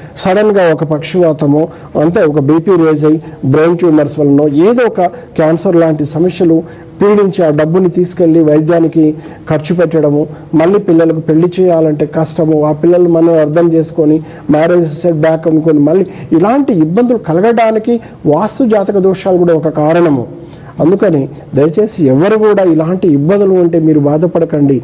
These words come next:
దేశవ్యాప్తంగా, ప్రపంచవ్యాప్తంగా WhatsApp ద్వారా సలహాలు ఇవ్వగలను, వాటికి పరిష్కార మార్గము తెలపగలను. ఆ, ఎందుకు అంటే పరిష్కారం చేసుకుంటే తప్పనిసరిగా మంచి ఫలితాలు ఖచ్చితంగా వస్తాయన్నమాట.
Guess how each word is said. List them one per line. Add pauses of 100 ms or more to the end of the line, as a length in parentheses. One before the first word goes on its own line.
(280)
దేశవ్యాప్తంగా,
ప్రపంచవ్యాప్తంగా (320)
WhatsApp
ద్వారా
సలహాలు
ఇవ్వగలను, (340)
వాటికి
పరిష్కార
మార్గము (340)
తెలపగలను. (280)
ఆ,
ఎందుకు
అంటే
పరిష్కారం
చేసుకుంటే
తప్పనిసరిగా
మంచి
ఫలితాలు (340)
ఖచ్చితంగా
వస్తాయన్నమాట.